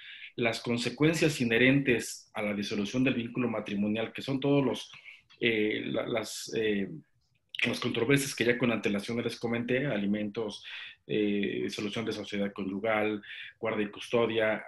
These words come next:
eh, etcétera, pues finalmente terminan en, dentro del tribunal. Esas son, eh, eh,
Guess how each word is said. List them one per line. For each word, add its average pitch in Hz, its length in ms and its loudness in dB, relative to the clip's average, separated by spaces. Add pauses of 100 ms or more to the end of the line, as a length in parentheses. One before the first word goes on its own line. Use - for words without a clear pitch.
eh, 98 240 -2
etcétera, 123 580 0 (460)
pues - 500 2
finalmente 175 520 8
terminan 147 460 10
en, 120 300 6
dentro 120 260 0
del 120 160 4
tribunal. 143 560 4 (140)
Esas 131 240 0
son, 135 520 2
eh, 113 320 -4 (300)
eh, 110 360 -6